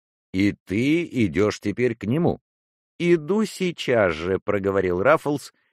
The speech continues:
вытирая рукавом шляпу. "Ты также". "Ну, я пойду туда лишь за тем,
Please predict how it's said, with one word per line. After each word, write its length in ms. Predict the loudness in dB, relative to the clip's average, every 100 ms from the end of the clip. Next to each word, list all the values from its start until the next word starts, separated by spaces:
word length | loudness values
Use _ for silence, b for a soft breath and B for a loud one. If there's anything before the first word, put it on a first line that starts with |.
| _
вытирая 560 | -2 0 0 0 2 2
рукавом 440 | 2 0 -2 -4
шляпу. 520 | -6 -2 -2 -4 -10 -14 _ _ _ _ _
"Ты 280 | -2 -2 -4
также". 580 | 0 2 2 -2 -4 -4 -4 _ _ _ _ _ _
"Ну, 480 | -8 -4 0 2 2
я 300 | 4 6 6
пойду 520 | 6 4 4 2 2
туда 300 | 2 2 2
лишь 260 | 2 0 0
за 220 | -2 -2
тем, 520 | -2 -2 0 0 -4